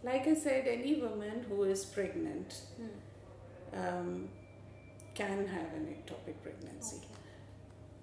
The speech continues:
Speaker 1: So the most important thing is clinical suspicion on the part of the, uh, treating physician or gynecologist.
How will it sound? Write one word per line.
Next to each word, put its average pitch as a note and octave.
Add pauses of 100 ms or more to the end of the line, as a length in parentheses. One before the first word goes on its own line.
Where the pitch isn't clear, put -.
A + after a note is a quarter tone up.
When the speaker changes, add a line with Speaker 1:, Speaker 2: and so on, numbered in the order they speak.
(100)
Speaker 1:
So -
the C#4
most C4+
important B3
thing G3+
is A3
clinical A#3
suspicion G3
on F3
the F3
part D#3+
of D#3+
the, D#4+ (840)
uh, D#2+ (420)
treating F#3+
physician F3
or D3+ (100)
gynecologist. C#3